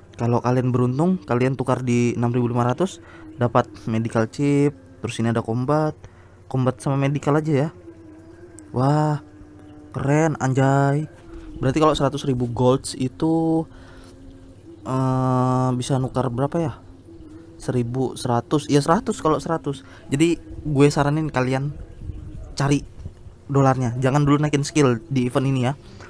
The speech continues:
Ini eventnya dari tanggal dua, dua, dua ribu dua puluh, anjay. Bulan enam tanggal sebelas sampai tanggal dua tiga. Kalian ingat sampai tanggal dua tiga, berarti dua mingguan, guys. Kita kejar.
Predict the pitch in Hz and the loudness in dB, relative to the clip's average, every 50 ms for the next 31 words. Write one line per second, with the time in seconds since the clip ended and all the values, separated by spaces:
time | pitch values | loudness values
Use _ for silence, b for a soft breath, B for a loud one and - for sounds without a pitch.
0 | B B - - 151 160 175 151 180 165 160 165 180 190 175 156 143 139 135 135 | B B -8 -2 0 0 0 0 0 0 0 2 2 2 4 4 4 4 2 2
1 | - 131 135 131 131 131 131 123 123 123 123 120 - - - 131 127 123 123 123 | 0 2 4 4 4 4 4 4 4 4 2 0 -2 -10 -6 0 2 4 4 6
2 | 117 117 120 120 113 - - - - - - 127 120 120 123 123 123 120 120 113 | 6 4 4 4 2 0 -4 -12 -16 -12 -6 -2 2 4 4 4 4 2 0 -2
3 | 117 113 117 113 113 107 - - 107 107 110 110 123 131 139 131 120 117 110 107 | 0 0 2 0 0 -2 -4 -6 -2 -2 0 2 2 2 2 0 0 0 0 0
4 | 110 98 98 B B B B B B B B B B B - - - - - - | 0 -2 -4 B B B B B B B B B B B -20 -20 -20 -20 -20 -20
5 | - - 117 123 120 120 110 110 120 120 127 135 139 143 139 - 131 123 123 120 | -8 -2 2 4 4 4 4 2 0 2 2 2 0 -2 2 2 2 4 6 4
6 | 120 - 135 120 127 131 135 147 143 - - - - - - 127 117 117 - - | 4 2 2 4 6 6 6 6 4 -2 -10 -10 -10 -2 2 2 2 2 0 -4
7 | - - 117 117 117 120 123 120 120 117 - 123 123 120 135 127 - - - - | -2 -2 0 0 2 2 4 2 2 2 0 -2 2 4 4 4 4 2 -6 -18
8 | - - - - - - 110 117 104 104 123 127 117 - - 107 107 104 - - | -20 -20 -20 -12 -4 -2 -2 -2 0 0 0 0 0 0 0 -4 -4 -4 -2 -2
9 | 113 113 113 117 113 110 - 120 120 123 113 98 107 113 113 131 131 131 131 127 | 0 0 2 0 0 -2 -2 2 2 2 2 4 0 -2 -2 2 4 4 4 4
10 | 123 123 120 113 120 131 131 117 120 120 113 117 117 - - B B B B B | 4 2 0 4 6 6 6 6 4 2 0 -2 -4 -8 -14 B B B B B
11 | B B - 127 123 - - - 139 139 123 - 113 110 | B B -4 -4 -4 -2 -2 -2 0 0 0 0 -2 -6